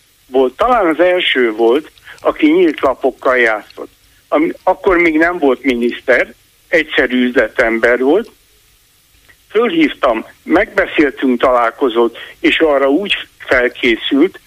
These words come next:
hogy az összes cégének az összes dokumentuma, el-, mérlege, eredménye, stb.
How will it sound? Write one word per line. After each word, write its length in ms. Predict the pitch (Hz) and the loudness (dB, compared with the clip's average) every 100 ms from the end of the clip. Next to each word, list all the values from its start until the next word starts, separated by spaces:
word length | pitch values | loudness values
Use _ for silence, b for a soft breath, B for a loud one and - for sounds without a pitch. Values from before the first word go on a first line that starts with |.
| B B | B B
hogy 140 | 143 | 0
az 120 | 139 160 | 2 2
összes 540 | 254 - 160 127 - - | 0 0 -2 -2 -4 0
cégének 760 | 160 147 123 120 113 120 - | 2 2 0 0 2 0 0
az 100 | 135 | 0
összes 500 | 262 285 - 156 143 | 0 0 -2 -2 -2
dokumentuma, 1040 | 131 131 - 139 123 113 113 120 113 117 | -2 -2 0 0 0 -2 -2 -2 0 0
el-, 180 | - 143 | 0 -2
mérlege, 840 | 151 160 185 143 123 113 117 107 92 - _ _ _ | 2 2 2 0 -2 0 -2 -2 -4 -18 _ _ _
eredménye, 760 | - 160 143 123 123 117 110 110 | -2 0 0 0 0 0 0 0
stb. 440 | 165 156 160 | 0 0 -2